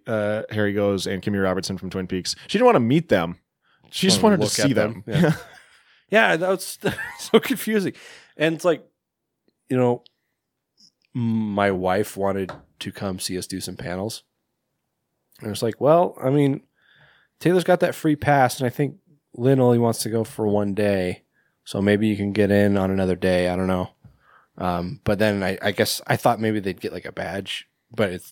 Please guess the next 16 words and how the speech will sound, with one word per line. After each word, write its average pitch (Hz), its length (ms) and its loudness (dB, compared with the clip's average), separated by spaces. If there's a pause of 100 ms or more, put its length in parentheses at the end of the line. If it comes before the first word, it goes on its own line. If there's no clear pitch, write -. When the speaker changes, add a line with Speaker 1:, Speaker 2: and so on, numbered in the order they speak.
Speaker 2:
that - 200 -8
bracelet. 101 480 2
So, 82 440 -2 (1600)
you 95 120 -10
know, 85 40 -6
you 85 80 -8
can't - 260 -4
really 87 300 -4 (480)
swap - 480 2
it 101 100 -6
with 95 120 -10
someone 92 300 -6
else. 92 360 -6 (600)
Speaker 1:
Oh, 90 260 2
right. 95 280 -2
Yeah. 95 240 -2